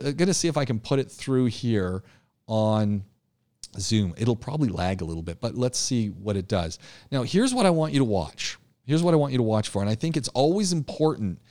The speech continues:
as you start thinking about your speeches. Do you remember that, that sheet that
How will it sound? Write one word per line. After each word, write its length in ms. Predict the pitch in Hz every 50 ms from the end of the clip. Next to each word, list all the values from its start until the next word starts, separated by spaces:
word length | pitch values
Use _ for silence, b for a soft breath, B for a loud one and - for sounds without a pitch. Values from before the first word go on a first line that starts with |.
| b b b b b b -
as 440 | 117 123 127 139 147 156 151 143 143
you 120 | 135 127
start 460 | 120 - - - 135 127 127 127 -
thinking 400 | - - 127 123 - - 131 120
about 340 | 110 107 110 107 110 107 -
your 100 | 104 98
speeches. 600 | - - - - 165 185 175 - 101 92 90 90
Do 360 | - - - - - - - 135
you 40 |
remember 320 | 135 139 147 170 196 196 175
that, 400 | 147 139 127 127 120 110 - - -
that 260 | - 120 107 104 - -
sheet 560 | - - - - 131 127 131 151 - - - _ _ _ _ -
that 280 | 117 110 110 104 -